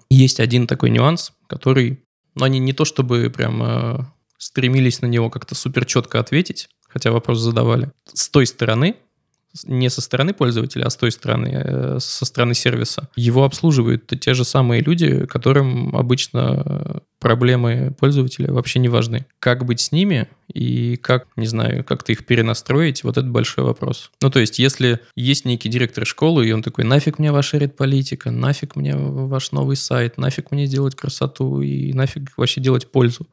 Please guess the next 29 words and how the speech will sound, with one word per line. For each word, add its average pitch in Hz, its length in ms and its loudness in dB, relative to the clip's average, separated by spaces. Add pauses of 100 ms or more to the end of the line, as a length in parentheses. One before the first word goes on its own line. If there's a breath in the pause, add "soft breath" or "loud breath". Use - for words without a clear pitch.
(120)
Я 127 220 2
буду 127 260 2
жить 123 180 0
по-старому". 127 560 -2
Вот - 160 -2
как, - 400 -2
э, 127 480 -2 (220)
с - 140 -8
ними 175 180 4
работать, 120 480 0
это - 200 -4
большой 120 360 -2
вопрос. - 400 -4
Мне 131 80 -4
кажется, 135 360 -2
вот 120 120 -2 (260)
здесь 123 160 0
больше 127 340 0
дело 127 280 2
даже 117 180 2
не 120 80 2
в 120 80 6
I 120 120 4
T, 180 240 0
а 120 180 4
в - 120 -10
какой-то 131 600 -2 (260)
социальной 120 460 -2
работе. 135 360 -4